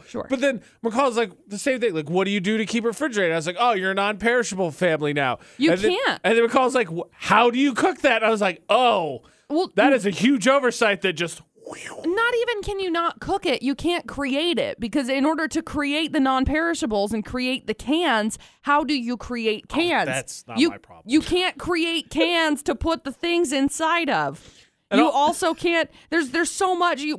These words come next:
Speaker 1: you probably won't be able to run, like, the plumbing in the first place anyway.
Speaker 2: Yeah, probably.
Speaker 1: Like,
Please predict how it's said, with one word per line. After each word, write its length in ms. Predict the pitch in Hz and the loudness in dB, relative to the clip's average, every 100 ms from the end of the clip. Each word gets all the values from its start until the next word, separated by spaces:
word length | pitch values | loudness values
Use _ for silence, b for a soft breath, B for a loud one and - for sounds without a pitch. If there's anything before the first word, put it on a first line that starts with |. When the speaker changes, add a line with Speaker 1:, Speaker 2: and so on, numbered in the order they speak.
| 240 | -6
Speaker 1:
you 160 | 269 | -6
probably 420 | 262 359 370 294 294 | -2 -2 -2 -4 -2
won't 180 | 285 | -2
be 100 | 294 | -2
able 120 | 294 277 | -4 -4
to 80 | |
run, 320 | 240 262 339 311 | -4 0 0 0
like, 200 | 302 - | -2 -4
the 260 | 247 269 | -4 -4
plumbing 400 | - 285 294 285 | -2 -2 0 0
in 100 | 285 | 0
the 80 | 302 | -2
first 240 | 330 370 | -2 -6
place 320 | - 285 185 277 | -4 -2 -2 -4
anyway. 480 | 415 349 185 143 - | -4 -2 -2 -4 -6
Speaker 2:
Yeah, 180 | 131 127 | -6 -6
probably. 300 | 104 95 82 - | -6 -12 -12 -6
Speaker 1:
Like, 260 | 294 262 | -4 -4